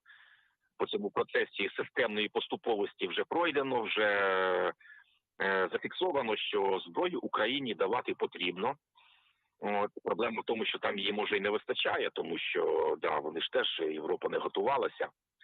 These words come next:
до такої війни. І зараз тільки ось вони запускають виробництво, тому що склади їхні, е,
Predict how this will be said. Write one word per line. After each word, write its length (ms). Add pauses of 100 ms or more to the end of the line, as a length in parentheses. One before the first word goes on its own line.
(600)
до 680
такої 380
війни. 460 (1080)
І 100
зараз 340
тільки 260
ось 260
вони 220
запускають 720
виробництво, 1000 (520)
тому 220
що 160
склади 420
їхні, 760
е, 140